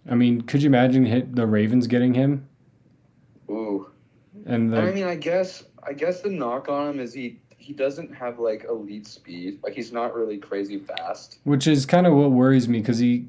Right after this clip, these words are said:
Speaker 1: I mean, it kinda could be like a Brian Robinson type of deal.
Speaker 2: Right, where you're like, the skill's there, but the N F L speed is so much different than
Speaker 1: Yeah.
Speaker 2: college.
Speaker 1: So we'll see.
Speaker 2: Like,
Speaker 1: It'll be
Speaker 2: and I
Speaker 1: interesting.
Speaker 2: mean, if he, if he ran, like, a four five or four six,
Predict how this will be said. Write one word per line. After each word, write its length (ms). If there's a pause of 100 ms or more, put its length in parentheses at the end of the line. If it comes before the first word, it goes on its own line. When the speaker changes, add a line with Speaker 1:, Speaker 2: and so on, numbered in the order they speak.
(140)
Speaker 1:
I 40
mean, 180
it 120
kinda 220
could 200
be 120
like 160
a 60
Brian 420
Robinson 760
type 240
of 120
deal. 380 (760)
Speaker 2:
Right, 360
where 120
you're 160
like, 160 (180)
the 80
skill's 560
there, 320
but 340
the 140
N 80
F 180
L 120
speed 420
is 140
so 220
much 220
different 300
than 100
Speaker 1:
Yeah. 180
Speaker 2:
college. 400 (400)
Speaker 1:
So 160
we'll 140
see. 180
Speaker 2:
Like, 260 (1500)
Speaker 1:
It'll 160
be 140
Speaker 2:
and 60
I 20
Speaker 1:
interesting. 480
Speaker 2:
mean, 280 (580)
if 140
he, 140
if 220
he 120
ran, 160
like, 100
a 60
four 340
five 420
or 80
four 280
six, 640